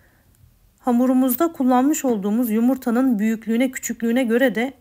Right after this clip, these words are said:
kullanmış olduğumuz unun miktarı değişecektir. Gördüğünüz gibi yumuşak, ele yapışan, güzel, kıvamlı bir hamur elde ettim. Ele yapışması önemli çünkü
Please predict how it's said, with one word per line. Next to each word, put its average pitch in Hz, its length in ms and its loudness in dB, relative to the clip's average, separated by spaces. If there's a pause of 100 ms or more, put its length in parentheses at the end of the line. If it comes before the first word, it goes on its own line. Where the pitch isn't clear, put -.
kullanmış 226 520 -2
olduğumuz 190 460 -2
unun 208 240 -2
miktarı 208 540 -4
değişecektir. 202 840 -6 (800)
Gördüğünüz 202 600 2
gibi 170 180 -4
yumuşak, 233 680 0
ele 233 200 -2
yapışan, 190 680 -2
güzel, 202 480 -2
kıvamlı 208 460 -2
bir 247 120 -2
hamur 202 260 -2
elde 165 300 -4
ettim. 240 420 -6 (2000)
Ele 269 180 0
yapışması 262 580 0
önemli 202 580 -2
çünkü 240 460 -2